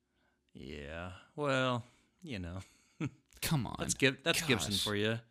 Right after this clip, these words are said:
Speaker 1: And it probably doesn't
Speaker 2: What
Speaker 1: stay
Speaker 2: the
Speaker 1: in tune
Speaker 2: crap?
Speaker 1: either. Yeah.
Speaker 2: <laughs> No, it, it has a, it has an Explorer headstock, so it'll be just fine.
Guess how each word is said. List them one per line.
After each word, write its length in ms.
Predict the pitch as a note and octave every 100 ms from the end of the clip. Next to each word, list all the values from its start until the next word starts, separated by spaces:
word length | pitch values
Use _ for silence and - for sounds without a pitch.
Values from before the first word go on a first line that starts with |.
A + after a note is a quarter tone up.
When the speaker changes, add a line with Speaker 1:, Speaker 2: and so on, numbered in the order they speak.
| - - -
Speaker 1:
And 80 | A2+
it 80 | A#2+
probably 160 | B2 B2
doesn't 140 | B2
Speaker 2:
What 40 | A2+
Speaker 1:
stay 80 | A#2
Speaker 2:
the 40 |
Speaker 1:
in 60 | G#2+
tune 180 | - A2
Speaker 2:
crap? 140 | G#2+
Speaker 1:
either. 280 | G2+ G#2 A2+ - _ _ _ -
Yeah. 240 | F#2 F#2+ - _ - - - - A#3
Speaker 2:
<laughs> 640 | G3 F#3 F#3+ - - E3 - - - - _ - E3+
No, 320 | E3+ A#3 B3
it, 140 | F3+ E3+
it 140 | E3+ E3+
has 320 | E3+ G3 F#3
a, 320 | E3+ C#3 B2+ -
it 160 | D#3+ D3
has 200 | E3+ E3
an 100 | C#3
Explorer 600 | B2 - - E3 E3+ D3+
headstock, 540 | A2 - - - -
so 140 | -
it'll 140 | B2+ B2+
be 120 | C3
just 240 | B2 B2
fine. 160 | - A#2